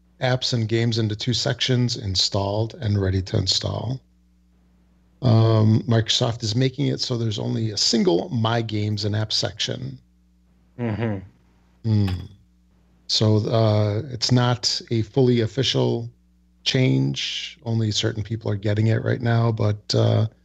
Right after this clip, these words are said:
Speaker 1: yeah, it's, it's coming down the pipe.
Speaker 2: Yep. Yeah, I got it. <laughs> It threw me for a loop. It was weird.
Speaker 1: I'll have
Speaker 2: But,
Speaker 1: to do
Speaker 2: you know, once you figure it out, you, it's not that hard to,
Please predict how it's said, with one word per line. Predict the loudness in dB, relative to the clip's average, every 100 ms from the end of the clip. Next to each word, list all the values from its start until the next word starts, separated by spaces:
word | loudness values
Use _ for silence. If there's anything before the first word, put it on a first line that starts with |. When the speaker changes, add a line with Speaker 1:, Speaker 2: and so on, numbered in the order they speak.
| _ _ _ _ _ _ _ _ _ _ _ _ _ _ -2
Speaker 1:
yeah, | 0 0 -2 _
it's, | -6 -2 -2 -4 -8 -6
it's | -4
coming | 2 4 4
down | 4 2
the | 0
pipe. | 0 -2 -2 -8 _ _ _ _ _ _ _ _ _ _ _ _ -20 _ _ _ -4
Speaker 2:
Yep. | -2 -2 -10 -12
Yeah, | -8 -4 -2
I | -2
got | 2 2 2
it. | 0 -6 _ -8
<laughs> | -6 -4
It | -2 -2 -4 -8 -10
threw | -12 -10 -4
me | -2 -2
for | -2 -2
a | -2
loop. | -2 -6
It | -6
was | -6 -6
weird. | -2 0 0 -4 -14 _ _ _ -20 _ _
Speaker 1:
I'll | 0 2
have | 2
Speaker 2:
But, | 0
Speaker 1:
to |
do | 0
Speaker 2:
you | 2
know, | 2 0 -4 0
once | 0 0
you | -6
figure | -4 -2 -2 -2
it | -2
out, | -2
you, | -6 -10 -10
it's | -12 -10
not | -10 -8 -6
that | -6 -4
hard | -4 -4 -4
to, | -4 -6